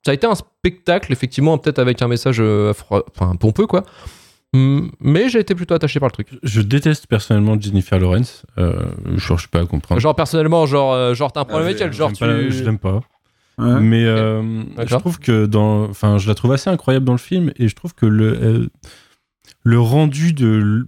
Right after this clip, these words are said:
Speaker 2: du sentiment d'oppression et de perte de contrôle est, est, est
Speaker 1: Mm.
Speaker 2: super efficace, en fait. Il est assez anxiogène, le film, là-dessus.
Speaker 4: C'est vrai que s'il faut retenir un truc, je trouve que le casting fait à peu près son taf, quoi.
Speaker 3: Ouais,
Speaker 4: Tu vois,
Speaker 3: franchement,
Speaker 4: bah,
Speaker 3: oui.
Speaker 4: Javier Bardem, il est toujours bon, de toute façon, je pense.
Speaker 3: Mm.
Speaker 4: Tu vois, même dans des mauvais films, non, mais c'est vrai.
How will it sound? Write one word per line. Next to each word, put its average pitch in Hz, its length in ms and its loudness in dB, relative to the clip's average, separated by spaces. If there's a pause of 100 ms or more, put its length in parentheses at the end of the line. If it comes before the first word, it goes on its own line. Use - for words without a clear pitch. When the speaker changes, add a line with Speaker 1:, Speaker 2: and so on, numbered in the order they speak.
Speaker 2:
du 110 300 -2
sentiment 135 420 0
d'oppression 123 640 -2
et 110 40 2
de 101 60 -6
perte 107 240 -2
de 104 100 0
contrôle 139 460 0
est, 101 80 2
est, 90 400 -6
est 165 100 2
Speaker 1:
Mm. - 20 0
Speaker 2:
super 156 320 -4
efficace, 147 440 -2
en 123 40 -2
fait. 113 180 -2
Il 120 60 2
est 120 40 4
assez 123 160 0
anxiogène, 147 480 0
le 113 80 2
film, 107 200 0
là-dessus. 98 240 -4
Speaker 4:
C'est 156 140 0
vrai 180 120 2
que 196 60 -4
s'il - 140 -6
faut 143 100 0
retenir 165 300 0
un 151 80 2
truc, 214 200 -2
je - 40 -10
trouve 139 180 0
que 135 80 0
le 131 80 2
casting 135 500 -2
fait - 180 -2
à 123 60 0
peu 123 160 -2
près - 160 -4
son 135 180 -2
taf, 131 340 -4
quoi. 107 200 0
Speaker 3:
Ouais, - 20 0
Speaker 4:
Tu 90 60 -2
vois, 92 180 0
Speaker 3:
franchement, 113 360 -2
Speaker 4:
bah, 117 100 2
Speaker 3:
oui. 113 60 -2
Speaker 4:
Javier 135 300 2
Bardem, 139 360 2
il 131 80 2
est 120 120 -4
toujours 135 360 2
bon, 127 220 2
de 123 60 -4
toute - 120 -18
façon, 113 300 -2
je 123 100 -6
pense. 131 360 -2 (200)
Speaker 3:
Mm. 101 120 0
Speaker 4:
Tu 110 60 -2
vois, 135 100 0
même 143 160 2
dans 143 120 2
des 139 80 2
mauvais 139 220 2
films, 147 300 -2
non, 127 80 0
mais 127 60 2
c'est 123 100 -6
vrai. 143 180 0